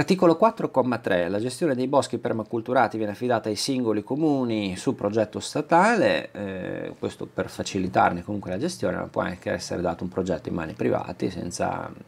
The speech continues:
eh, nessun problema. Articolo quattro, comma quattro, i cittadini che percepiscono reddito di cittadinanza, ammettendo che questa cosa rimanga,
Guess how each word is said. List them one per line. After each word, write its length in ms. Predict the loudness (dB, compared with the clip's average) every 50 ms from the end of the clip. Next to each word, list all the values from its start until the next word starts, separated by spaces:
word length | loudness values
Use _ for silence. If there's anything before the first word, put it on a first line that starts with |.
| -16 -14 -10
eh, 720 | -8 -6 -6 -4 -4 -6 -6 -6 -6 -6 -6 -6 -6 -8
nessun 240 | -8 -8 -8 -8 -4
problema. 500 | -2 0 0 0 -2 -4 -4 -4 -6 -6 -8 -14 _ -20 -20 -20 -20 -20 -20 -20 -20 -20 -20 -20 -20 -16 -8
Articolo 480 | -6 -6 -2 0 -2 -2 0 0 0 2
quattro, 360 | 4 4 4 4 2 -4 -8
comma 280 | -6 -6 -4 -4 -6 0
quattro, 340 | 2 2 2 2 0 -4 -10
i 40 |
cittadini 460 | -8 -8 -8 -6 -4 -4 -4 -4 -4 -6
che 100 | -8 -6
percepiscono 680 | -6 -6 -6 -6 -6 -4 -4 -4 -2 -2 2 4 6
reddito 360 | 6 6 6 4 0 -4 -4 -6
di 40 | -6
cittadinanza, 760 | -6 -4 -4 -2 -2 0 0 2 2 0 0 -4 -6 -10 -10 -12 -12
ammettendo 400 | -10 -10 -8 -4 -2 -2 -2 -2
che 140 | -6 -8 -8
questa 240 | -10 -8 -8 -8 -2
cosa 240 | 0 0 0 2 0
rimanga, 640 | 0 2 4 4 4 4 4 2 2 0 0 0